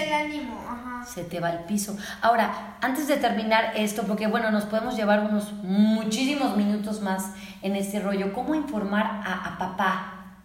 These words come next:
Speaker 2: Un papá soltero, por ejemplo. ¿Qué hace un papá soltero cuando tiene una niña?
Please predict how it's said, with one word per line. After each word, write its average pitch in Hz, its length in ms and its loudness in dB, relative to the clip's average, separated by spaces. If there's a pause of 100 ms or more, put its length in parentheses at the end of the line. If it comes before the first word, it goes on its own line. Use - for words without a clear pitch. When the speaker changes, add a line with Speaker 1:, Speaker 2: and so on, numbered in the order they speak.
(140)
Speaker 2:
Un 220 100 -6
papá 262 240 2
soltero, 220 500 0
por 196 140 0
ejemplo. 190 480 0 (320)
¿Qué 320 140 2
hace 320 260 2
un 269 80 0
papá 262 240 2
soltero 254 400 -2
cuando 208 240 2
tiene 226 240 -6
una 220 180 -2
niña? 202 360 -2